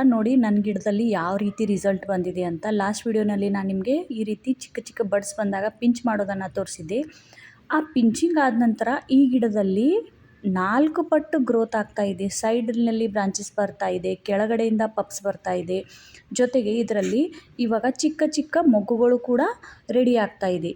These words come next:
ಇವಾಗ ನಾನು ಇದಕ್ಕೆ ತುಂಬ ಕೇರ್ ಮಾಡ್ಬೇಕು. ಯಾಕೆ ಗೊತ್ತಾ? ಇದರಲ್ಲಿ ಇವಾಗ ಮಳೆ ಕಡಿಮೆಯಾಗಿದೆ. ನಾನು ಹೇಳಿದ್ದೆ ನಿಮಗೆ ಲಾಸ್ಟ್ ವಿಡಿಯೋನಲ್ಲಿ, ಡೈರೆಕ್ಟ್ ಮಳೆ ನೀರು ಬರೋ ಕಡೆ ಇಡಬೇಡಿ,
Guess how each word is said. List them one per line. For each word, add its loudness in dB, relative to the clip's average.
ಇವಾಗ 4
ನಾನು 6
ಇದಕ್ಕೆ 0
ತುಂಬ 6
ಕೇರ್ 2
ಮಾಡ್ಬೇಕು. -2
ಯಾಕೆ -2
ಗೊತ್ತಾ? -2
ಇದರಲ್ಲಿ 2
ಇವಾಗ 0
ಮಳೆ 4
ಕಡಿಮೆಯಾಗಿದೆ. 0
ನಾನು 2
ಹೇಳಿದ್ದೆ -2
ನಿಮಗೆ -2
ಲಾಸ್ಟ್ -4
ವಿಡಿಯೋನಲ್ಲಿ, 0
ಡೈರೆಕ್ಟ್ 0
ಮಳೆ 6
ನೀರು 4
ಬರೋ 2
ಕಡೆ -2
ಇಡಬೇಡಿ, 0